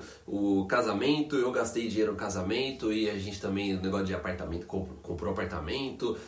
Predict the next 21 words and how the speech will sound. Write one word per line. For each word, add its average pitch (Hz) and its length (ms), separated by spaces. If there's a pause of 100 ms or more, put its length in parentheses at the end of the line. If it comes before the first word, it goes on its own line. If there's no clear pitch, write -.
(140)
Então - 160
aquele 196 180
negócio, 127 280
se 127 60
você 135 260
vê 143 200
que, 135 560 (1400)
porque 131 200
o 165 60
Plano 180 220
Canadá, 147 360
você 143 220
tem 160 180
que 139 120
ver 117 140
o 139 100
real 123 260
motivo - 720
lá 120 160
na 196 100
frente. - 480